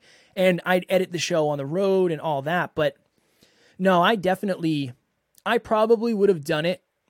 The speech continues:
for, like, a year, and then I probably would have called it quits because I wouldn't have gotten any results and said, "Okay, that was,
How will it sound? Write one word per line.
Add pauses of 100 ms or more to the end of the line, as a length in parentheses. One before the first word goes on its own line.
(200)
for,
like,
a
year,
and
then
I
probably
would
have
called
it
quits
because
I
wouldn't
have
gotten
any
results
and
said,
"Okay,
that
was,